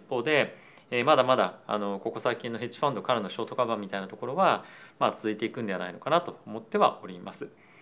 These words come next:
まあ、ただしね、いろ、いろんな人のやっぱコメントを聞いていると、あの、積極的に強気で買ってるっていうよりも、まあ、やっぱ弱気でなくなってるというところに加えて、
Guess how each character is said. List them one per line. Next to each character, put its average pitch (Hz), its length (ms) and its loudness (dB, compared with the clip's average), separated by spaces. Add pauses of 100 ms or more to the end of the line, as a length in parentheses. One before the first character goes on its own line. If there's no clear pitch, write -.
(160)
ま 156 100 6
あ、 147 40 4
た 262 120 -2
だ 233 100 4
し - 100 -6
ね、 107 140 0 (260)
い 131 100 0
ろ、 165 100 0
い 165 120 -6
ろ 190 100 0
ん 214 100 -2
な 214 100 4
人 220 160 0
の 226 40 2
や 220 60 -2
っ 226 40 -16
ぱ - 60 -12
コ 139 80 -4
メ 139 100 0
ン 139 40 -2
ト 151 100 0
を 143 60 2
聞 147 140 -4
い 147 40 -6
て 156 80 4
い 147 40 6
る 143 100 0
と、 156 320 4 (360)
あ 123 120 6
の、 117 300 0
積 143 260 -2
極 220 180 -2
的 214 260 -2
に 202 200 0
強 208 300 4
気 220 100 -6
で 220 100 -2
買 208 160 4
っ 202 40 -4
て 214 140 2
る 226 80 4
っ - 20 -4
て 214 140 -4
い - 20 4
う - 20 4
よ - 20 2
り 170 60 0
も、 180 380 0 (340)
ま 196 60 4
あ、 - 20 6
や 117 60 6
っ - 20 2
ぱ 123 80 8
弱 127 240 8
気 165 120 -4
で 165 100 6
な 156 120 6
く 160 120 -2
な 160 100 6
っ 160 100 -4
て 165 120 2
る 170 120 4
と 139 120 -6
い 98 60 0
う - 20 -6
と - 100 -10
こ 110 100 -6
ろ 101 60 -4
に 90 80 -10
加 110 220 0
え 107 60 2
て、 117 360 2